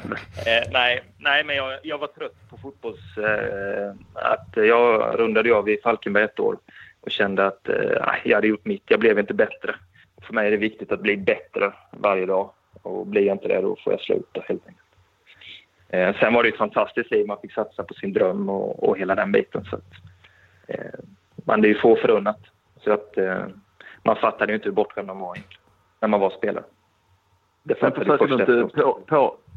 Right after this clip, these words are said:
Speaker 3: försöker du inte påtala det för, eh, dagens spelare, om du nu träffar några, att, eh, det, ni le-, ni fattar inte hur bra ni har det?
Speaker 2: Jo, men det gör man ju.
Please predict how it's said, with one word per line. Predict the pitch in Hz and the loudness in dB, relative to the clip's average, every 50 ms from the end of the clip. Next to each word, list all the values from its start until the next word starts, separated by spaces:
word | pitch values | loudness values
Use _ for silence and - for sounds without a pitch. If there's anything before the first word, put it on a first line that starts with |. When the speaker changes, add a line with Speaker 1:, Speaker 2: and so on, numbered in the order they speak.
| - - - - - | -20 -20 -20 -20 -14
Speaker 3:
försöker | - - 143 131 - | -8 -6 -6 -4 -2
du | 135 | -4
inte | 127 - 104 | -4 -4 -4
påtala | - - 156 143 107 90 - 120 - 185 | -4 -2 -2 0 0 -2 -2 -2 -4 -2
det | 240 - 85 - | -2 -4 -4 -2
för, | - 95 95 95 92 95 | -2 -2 -2 -2 -2 -4
eh, | 98 - - - - - - - - - _ _ _ _ _ | -6 -6 -8 -20 -20 -20 -20 -20 -20 -20 _ _ _ _ _
dagens | - 120 104 92 87 92 90 87 | 2 4 4 4 4 0 -4 -2
spelare, | - 117 104 92 85 87 82 | 0 2 2 2 2 0 -2
om | 85 85 | -2 -2
du | 87 | -2
nu | 87 82 78 | -4 -4 -4
träffar | - - 92 85 - 82 78 78 82 85 85 | -2 -4 -4 -4 -4 -6 -6 -4 -4 -4 -4
några, | 80 82 80 73 71 67 71 | -4 -4 -4 -2 -2 -2 -2
att, | 76 76 _ - - | -4 -4 _ -4 0
eh, | 85 78 78 78 - _ _ | 0 0 0 -2 -6 _ _
det, | - - - 90 87 85 80 80 73 69 64 - - - - - | -14 -6 0 0 2 2 2 2 0 0 0 -2 -4 -4 -6 -4
ni | - 87 85 | -2 -2 0
le-, | 82 87 85 80 80 | 2 2 2 2 2
ni | 90 92 | 0 0
fattar | - - 90 - - - | 0 0 -2 0 0 -2
inte | 90 82 76 - | -2 -2 -2 -2
hur | 85 76 | -2 2
bra | 80 85 76 | 2 2 2
ni | 76 78 | 2 2
har | 101 104 - - | 0 0 0 -2
det? | - - - - - _ _ - - - - - - - - - - - - _ _ _ _ _ _ - _ _ _ _ _ _ - - - - - - - - - - - - _ _ _ - - - _ _ _ _ _ _ _ | -4 -6 -8 -18 -20 _ _ -20 -18 -16 -16 -16 -14 -14 -14 -14 -16 -18 -20 _ _ _ _ _ _ -20 _ _ _ _ _ _ -20 -20 -20 -20 -20 -20 -18 -20 -20 -20 -20 -20 _ _ _ -20 -20 -20 _ _ _ _ _ _ _
Speaker 2:
Jo, | - 156 143 135 127 | 0 2 4 4 4
men | 120 113 107 | 4 4 2
det | 104 101 | 4 4
gör | 113 143 156 | 2 2 0
man | 127 98 95 | 0 -4 -6
ju. | 95 | -6